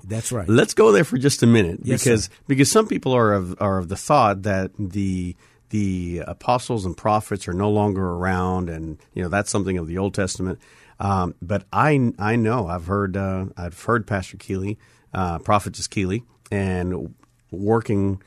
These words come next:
Speaker 2: right in the middle of, um, of what God has called her to do in the, in the area of prof-, the prophetic. So tell us about that. Um,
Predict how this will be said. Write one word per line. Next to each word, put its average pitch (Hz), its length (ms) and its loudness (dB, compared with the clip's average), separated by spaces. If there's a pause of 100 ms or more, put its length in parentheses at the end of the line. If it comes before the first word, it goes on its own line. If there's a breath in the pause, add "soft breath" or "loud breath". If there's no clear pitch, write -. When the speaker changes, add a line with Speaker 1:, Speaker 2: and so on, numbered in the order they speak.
(140)
Speaker 2:
right 104 380 2
in 104 120 2
the 98 60 2
middle 104 320 2
of, 95 240 -4
um, 92 380 -6
of 98 120 -4
what 95 100 -4
God 98 180 -2
has 107 100 -8
called 101 260 -6
her 101 60 -4
to 98 100 -4
do 92 240 -4 (400 soft breath)
in 104 240 2
the, 92 260 0
in 92 80 -2
the 95 100 -2
area 98 200 0
of 92 100 -8
prof-, - 360 -8
the 92 120 -6
prophetic. 98 560 -2 (800)
So - 160 0
tell 143 200 2
us 110 100 0
about 104 260 0
that. 76 260 -10
Um, 85 440 -4